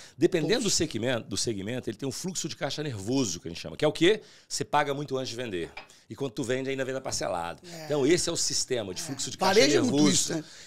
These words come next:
Speaker 1: É o flu-, o fluxo de caixa é
Speaker 2: É.
Speaker 1: extremamente nervoso.
Speaker 2: É.
Speaker 1: E aí, meu irmão, se você não tiver caixa livre, se você não tiver reserva, você começar a crescer demais, por mais que as suas lojas estejam break-evando,
Speaker 2: Dando
Speaker 1: por
Speaker 2: lucro.
Speaker 1: mais que o resultado esteja dando lucro, vai descasar o fluxo de caixa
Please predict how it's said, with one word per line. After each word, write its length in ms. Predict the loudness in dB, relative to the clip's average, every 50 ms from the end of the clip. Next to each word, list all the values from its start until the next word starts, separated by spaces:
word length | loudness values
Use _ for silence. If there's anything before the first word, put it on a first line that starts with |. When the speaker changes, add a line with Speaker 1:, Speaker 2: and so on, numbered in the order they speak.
| -10 -8
Speaker 1:
É 40 |
o 40 | -6
flu-, 220 | -4 -4 -4 -6 -4 -4
o 60 | -4
fluxo 300 | -4 -4 -4 -4 -4 -4
de 80 | -2 0
caixa 220 | 0 0 2 0
é 20 |
Speaker 2:
É. 0 |
Speaker 1:
extremamente 360 | 0 0 0 0 0 0 0 0
nervoso. 540 | 0 0 2 4 4 4 4 4 2 -2
Speaker 2:
É. 160 | -8 -10 -12 -14 -12 -8 -2
Speaker 1:
E 100 | 2 2
aí, 300 | 4 4 4 4 4 4
meu 120 | 4 4
irmão, 200 | 2 2 2 0
se 100 | 0 0
você 280 | 0 0 0 0 0 -2
não 100 | -2 -2
tiver 300 | -4 -2 2 2 2 2
caixa 340 | 2 2 0 2 0 -2 -4
livre, 240 | -4 -6 -6 -4
se 140 | -4 -4 -4
você 240 | -4 -4 -2 -2 -4
não 100 | -4 -4
tiver 160 | -2 0 0
reserva, 420 | 2 2 2 0 0 0 0 0 -2
você 120 | -4 -4
começar 240 | -4 -4 -4 -2 -2
a 40 | -2
crescer 300 | -2 -4 -4 -4 -4 -6
demais, 540 | -6 -6 -4 -2 -2 -2 -2 -2 -4 -4 -6 -10 -16 -20 -20 -20 -20 _ _ _
por 160 | -4 -2 0
mais 380 | 0 0 0 2 0 0 0
que 60 | -2 -2
as 80 | -2
suas 280 | 0 2 2 2 2 2
lojas 480 | 0 2 2 2 2 0 -2 -2 -2
estejam 400 | -2 -4 -2 -2 -4 -2 -4 -4
break-evando, 840 | 0 2 2 0 0 -2 -6 -6 -4 0 0 0 0 0 -2 -6 -8 -10 -6
Speaker 2:
Dando 140 | -4 -2 0
Speaker 1:
por 140 | 2 2 2
Speaker 2:
lucro. 80 | 4 4
Speaker 1:
mais 260 | 4 4 4 2 0
que 60 | 0
o 20 | -2
resultado 340 | -2 0 0 0 0 0
esteja 380 | -2 -2 -2 -2 -2 0 0 0
dando 120 | 0 0 0
lucro, 260 | 0 0 -2 -2 -6
vai 400 | -6 0 4 6 6 6 6 4
descasar 840 | 2 0 -2 -2 0 2 2 2 4 2 2 4 4 6 6 6 4
o 60 | 4 2
fluxo 420 | -2 -2 -4 -4 -2 -2 -4 -4
de 80 | -4 -2
caixa 560 | 0 2 4 4 4 4 2 2 0 0 -2